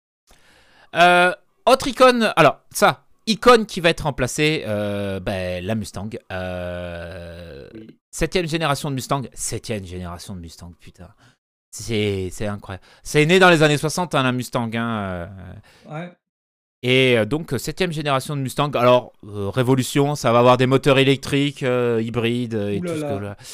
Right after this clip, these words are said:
Speaker 1: Ouh là
Speaker 2: Ouh là
Speaker 1: là.
Speaker 2: là. Plus de V huit, c'est là, plus de V huit pour la
Speaker 1: Euh,
Speaker 2: Mustang. <laughs>
Speaker 1: bref. Euh, ça, la nouvelle Mustang arrive. On n'a pas beaucoup d'infos. On sait juste que Ford y travaille dessus, mais pour l'instant, pas de prototype ni rien. Autre voiture qui est... Alors celle-là par contre à surveiller beaucoup,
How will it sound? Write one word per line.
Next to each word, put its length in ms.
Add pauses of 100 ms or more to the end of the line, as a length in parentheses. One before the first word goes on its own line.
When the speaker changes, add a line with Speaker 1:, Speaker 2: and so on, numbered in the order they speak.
(300)
Speaker 1:
Ouh 100
là 120
Speaker 2:
Ouh 0
là 0
Speaker 1:
là. 140
Speaker 2:
là. 60 (140)
Plus 140
de 40
V 120
huit, 300 (160)
c'est 120
là, 120
plus 160
de 40
V 100
huit 180
pour 180
la 60
Speaker 1:
Euh, 280
Speaker 2:
Mustang. 300
<laughs> 20
Speaker 1:
bref. 760 (160)
Euh, 840
ça, 520
la 100
nouvelle 240
Mustang 340
arrive. 280
On 80
n'a 100
pas 140
beaucoup 240
d'infos. 480
On 60
sait 140
juste 220
que 100
Ford 260
y 100
travaille 320
dessus, 440
mais 320
pour 160
l'instant, 280
pas 100
de 60
prototype 400
ni 100
rien. 220 (600)
Autre 220
voiture 260
qui 160
est... 100
Alors 220
celle-là 220
par 160
contre 160
à 40
surveiller 380
beaucoup, 480